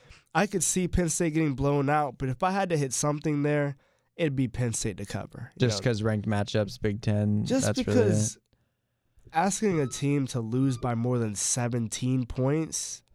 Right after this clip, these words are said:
Speaker 1: is kind of crazy, as good as Penn State is. That's a top ten team in the country, you know? That's kind of insane.
Speaker 2: Another game I wanna highlight, the last one here,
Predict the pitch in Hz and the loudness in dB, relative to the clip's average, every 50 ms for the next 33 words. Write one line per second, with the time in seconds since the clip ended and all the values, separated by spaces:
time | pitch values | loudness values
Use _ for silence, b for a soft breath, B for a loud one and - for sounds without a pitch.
0 | _ _ _ _ _ _ _ _ _ - 120 - - - - 135 123 117 110 98 | _ _ _ _ _ _ _ _ _ -6 -4 -4 -2 -2 -2 0 0 -2 -4 -6
1 | - - 120 113 113 117 107 - 107 95 98 - - _ _ _ - 120 120 110 | -8 -6 -6 -6 -6 -6 -8 -8 -8 -8 -10 -10 -14 _ _ _ -4 -2 -2 -2
2 | 117 - - 127 123 113 110 101 104 107 - - - - 120 110 - - 113 107 | -4 -4 -4 -2 -2 -2 -2 -4 -4 -6 -6 -4 -2 -4 -2 -2 -4 -8 -8 -10
3 | - - 127 B B B B B B - 180 - 226 170 - 202 190 165 - - | -14 -16 -18 B B B B B B 0 0 0 2 2 2 2 2 2 2 0
4 | 156 131 117 135 123 107 92 90 - - 113 104 - - - - - - - 113 | -2 0 0 -2 -2 -4 -6 -8 -6 -4 -4 -4 -4 -8 -10 -14 -20 -12 -8 -6
5 | 110 107 104 104 107 b b b b b b b b - - 143 139 135 117 - | -4 -4 -4 -4 -4 b b b b b b b b -4 0 2 2 2 2 0
6 | - - - - 143 123 113 104 98 92 - - - - - _ _ _ _ _ | -2 -2 -2 0 0 0 0 -2 -6 -6 -8 -8 -10 -12 -16 _ _ _ _ _
7 | _ _ _ _ _ b b b b b b b b 131 143 156 170 175 151 156 | _ _ _ _ _ b b b b b b b b 2 2 4 4 2 2 2
8 | 151 147 139 135 131 131 127 120 113 117 120 120 120 120 117 117 117 104 107 113 | 2 2 2 2 2 2 2 0 0 2 2 2 2 2 2 2 2 0 0 2
9 | 113 113 113 - - 120 113 113 113 110 110 110 107 107 104 | 2 2 2 0 0 0 2 2 2 2 2 2 2 0 -2